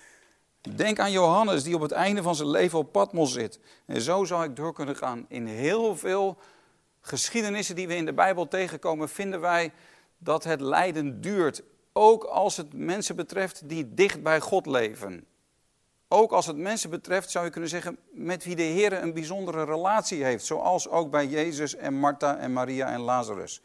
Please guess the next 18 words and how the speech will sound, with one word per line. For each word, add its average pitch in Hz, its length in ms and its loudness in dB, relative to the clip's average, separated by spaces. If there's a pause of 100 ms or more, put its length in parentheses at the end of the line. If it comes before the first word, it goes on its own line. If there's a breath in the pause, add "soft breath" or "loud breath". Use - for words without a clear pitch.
(460 soft breath)
En 117 120 -6
dus 123 200 -2
ook 233 280 8
in 208 120 -4
onze 202 280 -4
levens 175 380 -2
kan 165 160 -4
het 143 100 -6
zo 120 140 -6
zijn 196 580 0 (1000)
dat 131 160 -4
het 131 120 -6
lijden 165 540 2
duurt. 180 500 0 (800 soft breath)
En 135 100 -8
dat 139 120 -2
de 127 180 -2
zegen 180 480 0